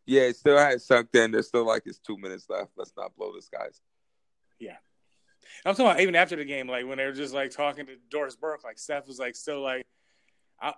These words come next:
Speaker 2: like, not very happy. He was just kinda like, "Yeah."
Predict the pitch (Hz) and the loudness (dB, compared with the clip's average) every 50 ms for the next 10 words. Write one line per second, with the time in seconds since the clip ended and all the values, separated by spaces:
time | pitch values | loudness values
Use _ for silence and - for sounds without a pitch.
0 | _ _ 135 131 135 120 127 143 151 147 147 160 151 139 - 131 151 196 185 - | _ _ -8 -8 -6 -6 -6 -6 -6 -4 -4 -6 -6 -6 -4 -4 -4 -4 -6 -8
1 | 107 107 110 120 - 135 131 - - 139 131 127 123 120 117 - - - - 139 | -16 -18 -18 -16 -14 -14 -14 -12 -12 -12 -12 -12 -10 -8 -6 -4 -4 -4 -4 -6
2 | 139 139 143 143 | -10 -12 -12 -14